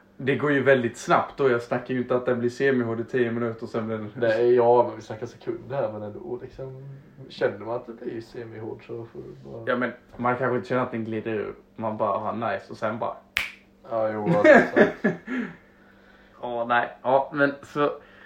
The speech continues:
Speaker 1: det som fastnat på min hjärna idag är, vem fan kom på brunk?
Speaker 2: Ja, så
Speaker 1: Hör
Speaker 2: kära
Speaker 1: av dig.
Speaker 2: lyssnare, har ni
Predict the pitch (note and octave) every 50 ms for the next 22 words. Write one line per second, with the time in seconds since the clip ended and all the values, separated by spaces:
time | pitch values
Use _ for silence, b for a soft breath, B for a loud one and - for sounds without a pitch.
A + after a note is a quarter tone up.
0 | B B B - A#3 C4 C#4 G3 G3 G3+ G3 - G#3 G3+ G3+ - F3 E3+ F3 E3+
1 | D#3+ F3 G3+ G#3 G#3 G3+ G3 F#3+ F3+ F3 E3+ E3 D#3+ D#3 D3 C#3+ C#3 C3 - -
2 | A#2 G#2+ C3+ C#3+ D#3 E3+ E3+ E3 D#3 B2+ - - - - E3 F3+ D#3+ B2+ A#2+ C3
3 | C#3+ C3+ A#2+ - - C#3 B2+ - - C#3 B2+ A#2 A#2+ B2+ B2+ A2+ G#2+ G2+ - -
4 | D#3+ C#3+ D3+ E3+ F3 F#3 F3+ - G3 F#3+ F#3+ G3 - - - - - - - -
5 | - D#3+ F#3+ - - D#3 - - B2 A#2+ A#2 - C3 - E3+ - - - A3+ -
6 | - - - B3 B3